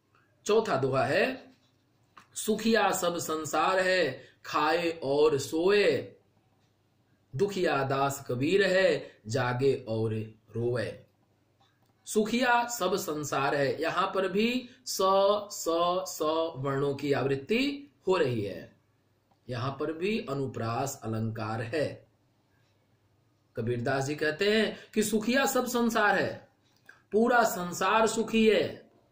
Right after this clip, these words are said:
केवल एक मैं ही दुखी हूं। क्यों? क्योंकि मैं ईश्वर के करीब जाना चाहता हूं, मैं ईश्वर का प्रत्यक्ष दर्शन करना चाहता हूं,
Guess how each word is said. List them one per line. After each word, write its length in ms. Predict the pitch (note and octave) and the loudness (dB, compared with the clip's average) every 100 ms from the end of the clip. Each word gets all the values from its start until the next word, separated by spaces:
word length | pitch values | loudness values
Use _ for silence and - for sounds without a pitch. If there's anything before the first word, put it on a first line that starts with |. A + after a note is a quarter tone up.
| _ - | _ -8
केवल 280 | F3+ F#3 F3+ G3 | -2 0 0 0
एक 180 | B3 G3+ | -2 0
मैं 140 | G3+ | 2
ही 140 | A#3 C#4 | 4 4
दुखी 340 | A#3 - E3 | 0 -4 -6
हूं। 160 | B2 G#2+ - _ _ - | -6 -6 -12 _ _ -6
क्यों? 140 | A3+ D4+ - - _ _ _ _ - | -4 -4 -8 -20 _ _ _ _ -8
क्योंकि 300 | D3 C#3 C3+ | -6 -4 -4
मैं 180 | C3 B2 | -6 -6
ईश्वर 360 | B2 - B2+ A#2 | -8 -8 -8 -6
के 320 | C3 F#3+ A#3+ B3+ - _ - | -2 2 2 0 -12 _ -8
करीब 260 | C#3 C3+ | -4 -4
जाना 300 | - F#2 - | -6 -10 -14
चाहता 360 | - - - - | -18 -20 -20 -20
हूं, 200 | - D2+ - _ _ _ _ _ _ _ _ - - _ _ _ _ _ - | -20 -20 -20 _ _ _ _ _ _ _ _ -20 -20 _ _ _ _ _ -8
मैं 220 | F3 A3 A3 | 0 0 0
ईश्वर 340 | - F3+ C#3+ | -2 0 0
का 300 | C#3+ E3 A3 | 2 2 2
प्रत्यक्ष 760 | B3 - - D3+ - B3+ - - | 0 -4 -6 -6 -2 -2 -2 -4
दर्शन 440 | A#2+ G3+ G#3+ F3+ | -2 -2 -2 -4
करना 300 | C3+ A2+ G#2 | -4 -6 -6
चाहता 360 | F#2+ F#2 - G2 | -8 -12 -12 -14
हूं, 300 | F#2+ D#2 | -14 -18